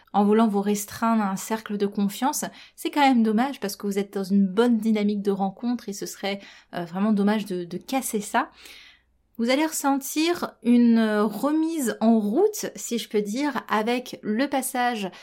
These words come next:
de Jupiter en Taureau et aussi Mercure qui revient direct et qui relance aussi Vesta. Donc ça, ce sera pour le seize mai, une vraie relance dans votre énergie, quelque chose qui se remet en route et ça fait comme si on, euh, vous, euh, lâchait les rênes.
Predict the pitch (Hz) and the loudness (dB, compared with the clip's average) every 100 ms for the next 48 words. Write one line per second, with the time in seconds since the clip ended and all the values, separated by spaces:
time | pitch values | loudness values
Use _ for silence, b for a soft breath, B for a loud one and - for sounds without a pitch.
0 | B 185 262 247 233 220 240 233 226 190 | B -2 0 0 -6 -4 0 0 -2 -4
1 | 170 - - 240 240 233 226 226 220 233 | -6 -10 -2 2 4 4 2 -2 0 2
2 | 214 196 208 202 - 226 226 - - 196 | 2 2 2 0 -4 -2 -2 -4 -4 -2
3 | 202 - 233 - 208 202 190 202 196 190 | -2 -4 -6 -6 -6 -4 -2 0 0 0
4 | 208 226 220 180 - 208 202 B B - | 0 -2 -4 -10 -4 -4 -4 B B 0
5 | 214 240 240 202 196 - 208 196 202 - | 2 2 -2 -6 -8 -4 -2 -2 -4 -4
6 | 220 214 B B B 190 220 262 220 - | -4 -4 B B B -8 -6 -6 -6 -6
7 | 196 196 185 180 - 294 302 262 220 247 | -6 -4 -6 -4 -4 0 0 2 0 2
8 | 226 190 285 269 233 254 269 240 220 208 | 0 0 -2 -2 -2 0 -2 -2 -2 -2
9 | - 196 190 208 269 226 208 208 277 269 | -2 -2 -2 -6 -6 -8 -6 -6 -6 -6
10 | - - 233 233 B B - - 202 196 | -8 -2 -2 -2 B B -8 -2 -2 0
11 | 262 285 262 233 220 247 320 - - B | 0 2 2 2 0 -2 -2 -4 -12 B
12 | B 233 294 294 214 262 254 214 - - | B 2 2 0 -4 -4 -4 -4 -4 -4
13 | 269 277 220 240 226 196 170 180 208 220 | -2 0 2 2 0 -6 -8 -8 -4 0
14 | 208 180 185 233 - 233 208 196 233 233 | 0 0 -2 -4 -2 0 0 2 0 0